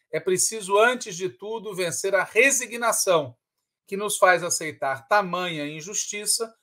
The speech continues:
como fenômeno natural. Para vencer a desigualdade, falta vontade política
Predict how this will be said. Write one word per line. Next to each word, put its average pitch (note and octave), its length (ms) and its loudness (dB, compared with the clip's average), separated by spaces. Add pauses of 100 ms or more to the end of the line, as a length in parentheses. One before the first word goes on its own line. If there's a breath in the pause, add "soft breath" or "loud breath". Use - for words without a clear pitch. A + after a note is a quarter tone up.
como F#3+ 220 -8
fenômeno F3+ 640 0
natural. F#3 600 6 (220)
Para D#3 160 2
vencer C#3+ 380 -6
a C#3+ 80 -4
desigualdade, F#3+ 840 2 (260)
falta G#3+ 480 8
vontade E3+ 540 -2
política A3 880 -4